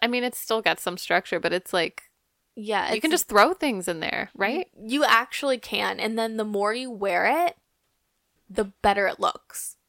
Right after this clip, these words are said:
Speaker 1: Mm.
Speaker 2: So this is, like, the cool girls'
Speaker 1: It's like a bang
Speaker 2: It bag.
Speaker 1: around, like,
Speaker 2: Mm-hmm.
Speaker 1: yeah.
Speaker 2: It's like a good pair of Chucks.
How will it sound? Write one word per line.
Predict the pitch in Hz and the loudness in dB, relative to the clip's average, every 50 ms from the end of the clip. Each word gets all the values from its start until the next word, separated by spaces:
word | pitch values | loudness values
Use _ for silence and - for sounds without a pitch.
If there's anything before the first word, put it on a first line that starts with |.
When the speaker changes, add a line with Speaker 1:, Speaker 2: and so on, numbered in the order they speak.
| _ _ - | _ _ -10
Speaker 1:
Mm. | 202 202 185 165 - - 202 - | -8 -8 -8 -10 -12 -14 -14 -14
Speaker 2:
So | - - - 240 226 | -4 -2 0 0 2
this | 247 254 - - | 0 -2 -2 -2
is, | 285 - | -4 -4
like, | 311 - - | -4 -4 -4
the | - - | -6 -8
cool | - - - - - 294 302 294 294 254 | -8 -10 -10 -6 -4 -4 -2 -2 -2 0
girls' | 240 320 277 175 160 143 135 123 - - - - - - - - - | 0 0 2 2 0 0 -2 -4 -6 -6 -8 -8 -10 -10 -12 -14 -12
Speaker 1:
It's | - 220 | -10 -6
like | - 196 | -4 -4
a | |
bang | 180 - 180 185 202 | -2 0 0 0 2
Speaker 2:
It | 214 | 2
bag. | 220 | 2
Speaker 1:
around, | 214 214 - - - 214 208 208 214 208 208 - - - - _ _ _ _ 233 - _ _ _ - | 4 4 4 4 4 2 0 -2 -4 -6 -8 -12 -14 -18 -20 _ _ _ _ -20 -20 _ _ _ -6
like, | 175 165 165 - - - - - - | -4 -4 -6 -8 -12 -18 -20 -14 -12
Speaker 2:
Mm-hmm. | - 196 185 208 196 190 190 220 - _ _ _ _ _ - | -12 -10 -10 -10 -10 -10 -10 -12 -14 _ _ _ _ _ -8
Speaker 1:
yeah. | 196 196 196 - - - - - | -6 -6 -6 -8 -10 -14 -12 -10
Speaker 2:
It's | 220 - - | -6 -2 -2
like | 254 247 - | 0 0 2
a | 262 254 | 0 2
good | - 247 220 214 | 2 0 0 0
pair | - - 220 202 196 | 0 0 2 2 0
of | 190 | -2
Chucks. | - - - 220 - - - _ _ - - - - - | -4 -2 0 0 0 -2 -4 _ _ -16 -14 -14 -14 -14